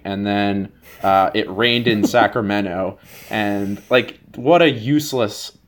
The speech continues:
Speaker 1: set of facts that would be for anyone. Eh, like, we all know that would be a terrible set of <laughs> news
Speaker 2: Right.
Speaker 1: stories, you know? But the idea that, like
Speaker 2: I'm trying to read the news from Jeff and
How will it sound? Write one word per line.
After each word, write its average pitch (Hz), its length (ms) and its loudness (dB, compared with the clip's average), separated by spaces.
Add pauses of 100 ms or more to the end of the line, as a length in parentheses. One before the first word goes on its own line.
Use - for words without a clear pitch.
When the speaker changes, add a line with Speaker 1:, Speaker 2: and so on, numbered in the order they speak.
(120)
Speaker 1:
set 123 260 2
of 117 160 -2
facts 104 540 0
that 107 200 0
would 101 140 -6
be 95 260 -4
for - 280 -6
anyone. 98 280 -6
Eh, 113 180 0
like, 123 160 0
we 147 140 2
all 143 240 6
know 131 240 -2
that 113 100 0
would 104 100 -4
be 113 80 -6
a 101 40 -4
terrible 110 500 -4
set 101 240 -2
of 90 200 -10 (560)
<laughs> - 280 0
news 180 400 4
Speaker 2:
Right. 110 120 4
Speaker 1:
stories, 87 360 -6
you 117 80 -4
know? 127 240 2 (600)
But 147 360 2
the 147 180 4
idea 151 560 4
that, 131 280 2
like 117 200 0
Speaker 2:
I'm 151 80 2
trying 185 180 6
to 170 60 8
read 160 200 4
the 147 80 4
news 151 380 4
from 127 240 6
Jeff 147 440 6
and 113 200 -2